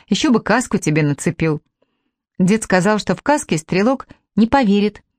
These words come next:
«Думать надо головой», — озадачил Черноусова вундеркинд. Тот только покивал головой,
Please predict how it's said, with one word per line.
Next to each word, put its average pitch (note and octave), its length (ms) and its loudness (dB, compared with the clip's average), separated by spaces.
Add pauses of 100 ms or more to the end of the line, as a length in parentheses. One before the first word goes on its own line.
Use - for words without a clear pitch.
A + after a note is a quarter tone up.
(280)
«Думать C4 320 2
надо G#3 200 0
головой», — F3+ 560 0 (340)
озадачил E3+ 640 0
Черноусова D#3 640 -2
вундеркинд. D3 680 -2 (960)
Тот B3+ 460 -2
только D#3 280 -2
покивал D3+ 400 -2
головой, D3 560 -2